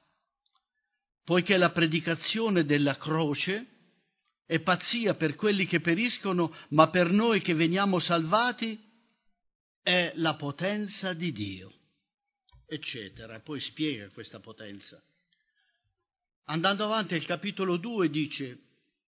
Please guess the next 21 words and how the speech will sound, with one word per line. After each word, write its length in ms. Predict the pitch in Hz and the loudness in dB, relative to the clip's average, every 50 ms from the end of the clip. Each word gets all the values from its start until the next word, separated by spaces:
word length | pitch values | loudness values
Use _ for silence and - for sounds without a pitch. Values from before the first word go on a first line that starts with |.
| _ _ _ _ _ _ _ _ _ _ - | _ _ _ _ _ _ _ _ _ _ -10
"Io, 220 | - 220 208 180 151 | -4 -2 -2 -2 -2
fratelli, 680 | 156 160 156 151 156 170 156 147 143 139 131 143 143 - - _ _ _ _ _ _ _ _ _ _ _ _ _ _ _ _ _ _ _ _ _ _ _ _ _ | -2 -4 -4 -2 0 2 2 2 2 0 -2 -4 -8 -10 -14 _ _ _ _ _ _ _ _ _ _ _ _ _ _ _ _ _ _ _ _ _ _ _ _ _
quando 380 | _ - 190 190 190 175 175 165 | _ -4 -2 0 2 2 2 2
venni 280 | 170 202 214 208 190 170 | 2 0 0 0 0 0
da 120 | 156 156 | 0 0
voi, 500 | 147 151 156 143 127 120 123 123 135 139 - _ _ _ _ _ _ _ _ _ _ _ _ _ _ - | 0 0 0 -2 -2 -4 -8 -10 -12 -14 -18 _ _ _ _ _ _ _ _ _ _ _ _ _ _ -6
non 280 | 156 175 202 208 190 | -4 -2 0 0 0
venni 300 | 170 202 214 208 196 180 | 0 -2 0 0 2 2
ad 140 | 160 151 147 | 2 2 2
annunziarvi 1080 | 156 151 160 156 156 147 151 - 160 156 156 156 147 139 135 143 143 139 139 135 - - _ _ _ | 0 0 2 2 2 0 0 -2 -2 -2 -2 -2 -2 -4 -4 -2 -2 -2 -4 -6 -10 -16 _ _ _
la 180 | - 143 156 156 | -6 -4 -4 -2
testimonianza 1000 | - 156 147 - - 165 151 147 151 147 151 156 165 160 160 156 156 - 156 | -2 -4 -6 -4 -4 -4 -2 -2 -2 -2 -2 0 0 0 -2 -2 -4 -6 -8
di 160 | 139 135 147 135 | -6 -4 -6 -6
Dio 460 | 139 165 175 170 170 160 151 143 143 | -6 -6 -6 -4 -2 -2 -2 -2 -4
con 240 | - 151 143 143 147 | -4 -4 -2 -2 -2
eccellenza 720 | 147 143 - - 156 147 147 156 165 160 160 160 160 147 | -2 -4 -6 -6 -4 -4 -2 -2 -2 -2 -4 -4 -6 -6
di 160 | 135 139 135 | -6 -6 -6
parola 760 | 135 143 143 143 151 151 151 143 143 139 135 131 131 131 127 - _ _ _ _ _ _ _ | -6 -6 -6 -6 -4 -6 -4 -4 -4 -4 -4 -4 -4 -6 -8 -12 _ _ _ _ _ _ _
o 100 | 147 143 | -10 -8
di 140 | 135 139 139 | -6 -4 -6
sapienza, 840 | 135 - 135 123 - 139 131 123 113 107 101 101 - - 110 101 92 | -6 -6 -8 -10 -10 -10 -10 -10 -10 -10 -12 -14 -16 -18 -18 -20 -20